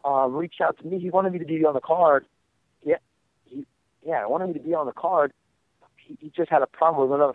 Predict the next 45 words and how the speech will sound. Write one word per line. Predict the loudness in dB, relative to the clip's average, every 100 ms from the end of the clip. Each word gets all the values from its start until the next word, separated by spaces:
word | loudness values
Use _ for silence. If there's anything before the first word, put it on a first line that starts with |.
| 0
fighter | 2 2
that | 2
was | -2 -6
gonna, | -8 -8
he | -6
wanted | -6 -4
to |
be | -6 -8
my | -8
opponent, | -4 -4 -4
had | -8 -6
contract | -4 -2 -4 -4
issues, | -6 -10 -16 -12
couldn't | -12 -12 _
be | -4 -4 -4 _ _ _ _ _ _ -6
on | 0 2 2
the, | 0 2
uh, | 2 2 -2
on |
the | -6
card | 0 0
as | 0 2
well. | 4 4 2 _ _ _ _ _ _ -20 _ -8
So | -6
he |
wanted | -4 -4 -4
that | -4
matchup. | -6 -6 -8 -10 _ _ _ _ -20 -20 -20 _ -12
And | -6
then | -4
he | -6
co-, | -6 -6 -6
called | -4 0 0
me | -2
today | -6 -4 -6
and | -6
told | -4 -4
me, | -4
he's | -4
like, | -2 -2 _ _ _ _ _ _ _ -6
um, | -2 -2 -4 -10 _ _ _ -8
"I | 0
have | 0
a | 4
guy | 4 6 4